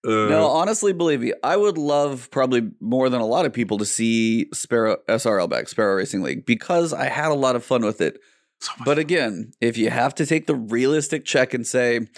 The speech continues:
Speaker 2: "We already got a new strike, we didn't expect that."
Speaker 1: Mm-hmm.
Speaker 2: We're getting Trials weapons, Trials armor. We know they're working on Witch Queen.
Speaker 1: Yeah.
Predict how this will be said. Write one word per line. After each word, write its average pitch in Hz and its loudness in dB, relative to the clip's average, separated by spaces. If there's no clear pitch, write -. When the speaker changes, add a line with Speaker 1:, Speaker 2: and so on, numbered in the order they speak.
Speaker 2:
"We 117 0
already 151 0
got 147 2
a 139 0
new 135 2
strike, 113 0
we 113 2
didn't 104 0
expect 107 -2
that." 78 0
Speaker 1:
Mm-hmm. 104 0
Speaker 2:
We're 127 2
getting 113 2
Trials 120 -2
weapons, 120 -2
Trials 113 0
armor. 117 0
We 135 -4
know 113 0
they're 123 4
working 120 2
on 117 0
Witch 117 0
Queen. 117 0
Speaker 1:
Yeah. 82 -6